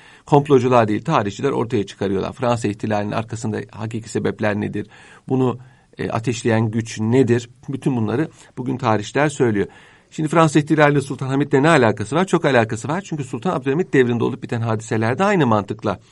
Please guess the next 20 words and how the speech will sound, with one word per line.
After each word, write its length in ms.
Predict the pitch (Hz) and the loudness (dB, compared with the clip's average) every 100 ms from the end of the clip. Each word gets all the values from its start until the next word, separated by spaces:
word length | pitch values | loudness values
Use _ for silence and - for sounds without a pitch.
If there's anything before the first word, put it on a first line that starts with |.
| - - - - | -20 -20 -18 -8
cereyan 440 | 117 123 117 104 | 2 4 4 2
etmiş. 380 | 101 98 - - - - - _ | 0 -4 -8 -8 -14 -20 -20 _
Fransa 500 | - - 170 190 277 | -6 2 4 4 0
ihtilalinin 420 | 262 185 147 135 | -2 2 2 4
arkasında 640 | 120 113 110 110 92 82 90 - | 0 0 -4 -4 -4 -6 -10 -14
veya 300 | 110 120 120 | -6 -4 -2
bin 100 | 123 | -2
dokuz 180 | 131 135 | -2 -2
yüz 80 | 147 | 0
on 100 | 175 | 2
yedi 180 | 147 123 | 2 2
Rus 200 | 160 170 | 0 -2
ihtilalinin 440 | 117 123 110 101 | -2 0 0 -2
arkasında 480 | 98 98 107 104 92 - - - - - | -6 -8 -8 -6 -6 -10 -20 -20 -20 -20
hangi 300 | - 202 165 | -4 -2 0
güçler 320 | 120 113 107 | -2 -2 -2
ve 40 | 101 | -2
hangi 220 | 151 175 | -2 -4
sebepler 500 | - 95 92 - 87 | -2 -2 -4 -4 -6
varsa 460 | 90 - - 185 | -6 -10 -8 -10